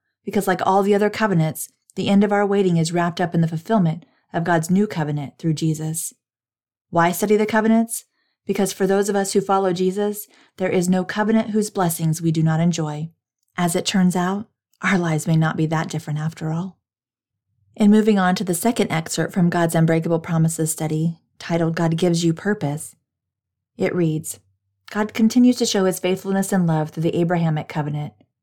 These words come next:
In this covenant, God makes promises to a man named Abram." Genesis twelve begins with God telling Abram to leave his country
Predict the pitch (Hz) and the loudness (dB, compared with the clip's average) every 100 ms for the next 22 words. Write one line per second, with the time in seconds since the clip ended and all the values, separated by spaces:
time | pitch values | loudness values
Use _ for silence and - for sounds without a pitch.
0 | _ _ _ _ 180 202 240 - 160 156 | _ _ _ _ 0 2 0 -2 -4 -4
1 | - 170 175 175 170 - 214 214 185 156 | -4 -2 0 0 -4 -8 -2 0 0 -4
2 | 151 165 170 165 165 170 190 185 170 165 | -6 -2 2 4 4 2 -2 -4 -4 -4
3 | 160 165 - _ _ _ _ _ - 226 | -4 -6 -10 _ _ _ _ _ -2 4
4 | 220 233 262 - 190 175 180 175 175 165 | 4 4 -2 -4 -2 -2 -2 0 0 0
5 | 170 175 175 170 190 185 - 208 180 165 | -2 0 -2 0 -2 -2 0 2 4 2
6 | 170 180 170 170 - 214 208 156 151 | 2 0 0 -2 0 0 2 -2 -8